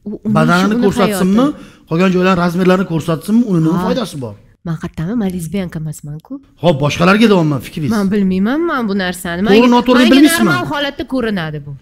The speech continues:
Speaker 1: Normal
Speaker 2: Sizga
Speaker 1: holatda.
Speaker 2: emas. Sizga emas.
Speaker 1: Hmm.
Speaker 2: Tomosha qilayotganlarga bugun mana shu narsani olinglar mendan deb ayta olasizmi?
Speaker 1: Birovga ziyoni yetmayaptimi eng asosiysi?
Speaker 2: Nimaga yetmaydi?
Speaker 1: A, nimaga yetyapti?
Speaker 2: Kelajak.
Speaker 1: Haqqini olyaptimi?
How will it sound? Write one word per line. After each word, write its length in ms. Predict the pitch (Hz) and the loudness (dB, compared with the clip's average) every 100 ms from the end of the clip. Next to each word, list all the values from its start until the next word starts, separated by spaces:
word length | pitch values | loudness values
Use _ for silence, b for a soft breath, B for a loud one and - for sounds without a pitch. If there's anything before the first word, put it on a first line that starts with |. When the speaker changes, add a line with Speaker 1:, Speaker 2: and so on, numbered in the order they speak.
| _ | _
Speaker 1:
Normal 400 | 185 220 226 233 | -8 -4 -4 -4
Speaker 2:
Sizga 140 | 123 156 | -2 -2
Speaker 1:
holatda. 100 | 151 | 0
Speaker 2:
emas. 340 | 151 165 - - - _ _ _ _ _ | 0 -4 -8 -16 -20 _ _ _ _ _
Sizga 280 | _ 104 113 | _ -16 -10
emas. 360 | 135 135 110 - - | -8 -8 -10 -14 -18
Speaker 1:
Hmm. 260 | - 185 165 _ _ | -12 -12 -12 _ _
Speaker 2:
Tomosha 360 | 107 139 135 | -8 -6 -6
qilayotganlarga 840 | 156 156 151 - 156 143 123 110 101 98 | -8 -8 -8 -10 -8 -8 -8 -10 -12 -12
bugun 260 | 107 131 127 | -10 -8 -8
mana 220 | 139 147 | -8 -10
shu 100 | 143 | -10
narsani 300 | 170 143 143 - | -10 -10 -12 -10
olinglar 300 | 202 170 135 | -6 -4 -6
mendan 300 | 123 120 117 | -8 -10 -10
deb 100 | 117 | -12
ayta 160 | 120 123 | -12 -14
olasizmi? 280 | 131 - 214 _ - | -14 -16 -20 _ -8
Speaker 1:
Birovga 340 | 247 349 294 320 | -6 -4 -2 -2
ziyoni 340 | 254 320 320 | -2 -2 -2
yetmayaptimi 600 | 302 302 311 311 311 359 | -2 -2 -4 -4 -6 -8
eng 180 | 330 330 | -6 -8
asosiysi? 440 | 320 330 330 - 147 | -10 -10 -12 -6 0
Speaker 2:
Nimaga 220 | 180 220 | 2 4
yetmaydi? 440 | 349 392 254 151 95 - - - | 4 4 0 0 -8 -14 -20 -8
Speaker 1:
A, 80 | |
nimaga 320 | 226 240 240 233 | -2 0 0 0
yetyapti? 420 | 277 330 339 - | -2 -4 -6 2
Speaker 2:
Kelajak. 380 | 202 214 196 180 | 4 6 4 2
Speaker 1:
Haqqini 220 | 311 311 | -2 -4
olyaptimi? 680 | 320 349 302 - 359 262 | -4 -6 -8 -6 -4 -2